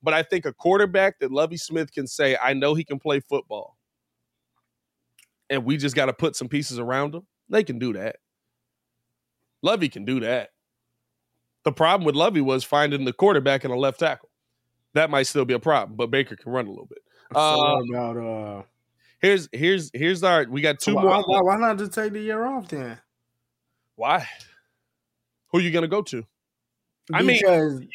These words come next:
Speaker 1: a year
Speaker 2: I,
Speaker 1: off,
Speaker 2: I, well, it,
Speaker 1: year
Speaker 2: it,
Speaker 1: off
Speaker 2: it, it
Speaker 1: does
Speaker 2: makes sense. I, I would ta-, I would take the year off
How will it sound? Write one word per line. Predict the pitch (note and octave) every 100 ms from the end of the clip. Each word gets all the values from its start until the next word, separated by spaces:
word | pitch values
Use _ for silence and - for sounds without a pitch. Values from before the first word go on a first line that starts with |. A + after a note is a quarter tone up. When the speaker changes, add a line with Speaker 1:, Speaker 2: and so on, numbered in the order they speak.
| - A3
Speaker 1:
a |
year | G#3 D4
Speaker 2:
I, | C#4
Speaker 1:
off, | G#3
Speaker 2:
I, |
well, | G3 A#3 G#3+ F#3 -
it, | G3 G#3+ -
Speaker 1:
year | G3
Speaker 2:
it, |
Speaker 1:
off | B3 A#3+
Speaker 2:
it, | F3+
it | F#3+ F3 E3+
Speaker 1:
does | F3+ F#3
Speaker 2:
makes | A3 G3+ G#3
sense. | G3 -
I, | E3 G#3+ E3
I | E3+
would | G#3+ G#3+ -
ta-, | G#3+
I | D#3+ G3+
would | G#3+ E3
take | A3 A#3 -
the | G3+
year | F#3+ G3 F#3
off | E3 D#3+ -